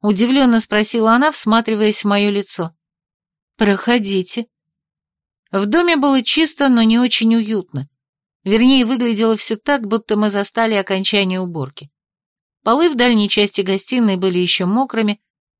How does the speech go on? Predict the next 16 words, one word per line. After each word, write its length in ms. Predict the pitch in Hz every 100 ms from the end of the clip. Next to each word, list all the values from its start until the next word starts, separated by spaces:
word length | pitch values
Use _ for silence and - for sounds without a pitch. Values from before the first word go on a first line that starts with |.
| _
а 120 | 202
из 140 | 220
соседней 420 | - 262 285 240 233
комнаты 480 | 294 285 208 180
вышла 420 | 175 214 240 190 180
девочка 540 | 175 214 247 - 233
с 100 | -
небольшим 480 | 196 185 175 208 190
тазиком 520 | 220 240 208 185 170
и 20 |
тряпкой 400 | 170 208 202 196
в 40 | 190
руках. 440 | 190 151 131 - _ _ _ _ _ _
Но, 300 | 220 254 277
увидев 380 | 294 277 262 254
нас, 260 | 285 269